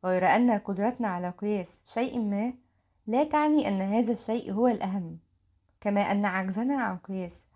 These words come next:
شيء ما لا يعني أن هذا الشيء غير مهم. خلاصة القول، إن من الضروري وضع عملية تعقب العادات في إطارها الصحيح، فقد يكون من المرضي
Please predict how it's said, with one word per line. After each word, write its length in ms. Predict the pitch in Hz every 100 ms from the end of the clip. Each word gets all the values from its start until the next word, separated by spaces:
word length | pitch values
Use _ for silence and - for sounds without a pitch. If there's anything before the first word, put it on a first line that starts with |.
| _ -
شيء 340 | 240 269 254
ما 320 | 214 202 240 - _ _ _ -
لا 240 | 226 269 302
يعني 400 | 285 302 285 202
أن 100 | 190
هذا 320 | 208 247 240
الشيء 440 | - 220 247 202
غير 320 | 185 220 247
مهم. 340 | 202 185 190 170 _ _ _ _ _ _ _
خلاصة 440 | - 233 294 320 240
القول، 500 | 185 - 190 175 180 _ _ _ _ -
إن 220 | 214 220
من 120 | 214 214
الضروري 580 | 208 208 247 285 311
وضع 260 | 233 220 269
عملية 680 | 233 185 185 185 254 254 -
تعقب 400 | 185 208 - 190
العادات 640 | 180 156 180 185 254 262 _ _
في 220 | - 240 214
إطارها 400 | 220 214 262 285
الصحيح، 640 | 277 196 196 180 - - _ _ _ _ _ _ _
فقد 360 | 214 214 202
يكون 440 | 214 208 262 359 302
من 120 | 226
المرضي 640 | 202 208 262 220 254 269